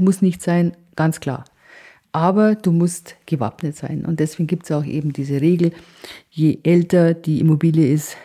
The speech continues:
desto mehr musst du im Monat an Rücklagen zurücklegen. Außerdem brauchst du bei einer vermieteten Immobilie auch immer so ein bisschen Cash auf der Seite. Einfach, hm,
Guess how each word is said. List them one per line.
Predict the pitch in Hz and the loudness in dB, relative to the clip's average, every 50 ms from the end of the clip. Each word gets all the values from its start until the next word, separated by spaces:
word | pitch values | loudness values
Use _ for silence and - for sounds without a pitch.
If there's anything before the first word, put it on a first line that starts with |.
| - _ _ | -20 _ _
desto | 160 151 - - - - 143 | -6 -6 -6 -8 -12 -10 -10
mehr | 135 135 143 147 143 147 151 156 156 143 | -8 -6 -2 -2 0 0 0 0 -2 -2
musst | 160 151 151 151 - - | -2 -4 -4 -4 -2 -4
du | 151 | -2
im | - 143 | -2 0
Monat | 139 139 147 151 151 147 | 0 0 0 0 -2 -2
an | - 135 139 | -2 -4 -4
Rücklagen | 135 151 143 - 156 151 147 143 147 147 147 147 | -4 -4 -4 -4 -4 -4 -4 -2 -2 -4 -4 -4
zurücklegen. | - 143 131 131 131 - 113 113 120 127 123 107 _ _ _ _ _ _ _ _ _ - - - - - - - _ _ _ | -6 -8 -8 -8 -8 -8 -8 -8 -6 -8 -10 -10 _ _ _ _ _ _ _ _ _ -20 -20 -20 -20 -20 -20 -20 _ _ _
Außerdem | - 180 180 175 180 170 170 180 175 180 175 175 170 175 _ _ _ _ _ _ _ _ | 0 0 2 2 2 2 2 2 2 4 2 0 -2 -4 _ _ _ _ _ _ _ _
brauchst | 160 160 151 156 151 - - - | 0 2 2 0 -2 -4 -8 -10
du | 170 | -8
bei | 156 - 143 | -6 -4 -2
einer | 151 147 139 | -2 -2 -2
vermieteten | 131 156 151 151 156 170 175 - 175 175 - - | -2 -2 -2 -2 -2 -4 -4 -6 -6 -6 -4 -4
Immobilie | 165 160 160 156 151 175 165 170 - - | -2 0 0 0 0 0 -2 -2 -2 -2
auch | - 190 - - | -4 -6 -6 -6
immer | - 202 202 202 196 | -2 0 0 0 2
so | 175 180 | 0 -2
ein | 170 | -4
bisschen | - - 175 165 - | -4 -6 -6 -8 -8
Cash | - - 151 151 - - - - - - _ _ _ | -10 -10 -10 -10 -10 -12 -14 -16 -16 -18 _ _ _
auf | _ 135 - - | _ -18 -18 -12
der | - 135 131 | -12 -12 -10
Seite. | 131 - - 117 123 - - 123 131 - _ _ _ _ _ _ _ _ _ _ _ _ _ - _ | -10 -10 -12 -12 -12 -10 -12 -14 -14 -16 _ _ _ _ _ _ _ _ _ _ _ _ _ -20 _
Einfach, | - 190 208 208 202 214 202 190 175 - - - - - - - - _ _ _ _ _ _ _ | -2 0 0 0 2 0 0 0 -2 -4 -10 -14 -14 -16 -18 -20 -20 _ _ _ _ _ _ _
hm, | 247 330 320 285 | -4 0 0 0